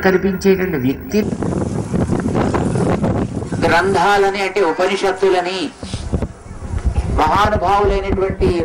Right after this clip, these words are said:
Speaker 2: ఋషులు ఎందరో అధ్యయనం చేసి తమకి, తమకి నచ్చిన, తోచిన అర్థాలను వాళ్ళు చెప్పడం ప్రారంభించినప్పుడు వాటి సారం ఇది అని తేల్చేటట్టుగా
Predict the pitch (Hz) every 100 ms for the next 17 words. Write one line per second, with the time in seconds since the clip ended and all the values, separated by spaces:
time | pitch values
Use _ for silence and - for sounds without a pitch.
0 | 160 - 196 180 147 170 180 175 131 -
1 | - - - - - - - - - 147
2 | - - 196 202 196 185 185 180 196 220
3 | 196 - - - - - - - - -
4 | - - 190 196 220 220 220 214 214 208
5 | 185 190 - 226 226 233 - 190 202 196
6 | 214 214 196 - 160 - 170 202 208 196
7 | 185 180 185 165 190 190 190 165 170 180
8 | 175 160 170 165 165 175 175 - - -
9 | - - - - - - - 156 165 190
10 | 190 180 185 185 214 226 240 240 - -
11 | - - - - - 165 185 220 240 -
12 | - 180 202 240 - 190 202 220 - 214
13 | 208 196 196 190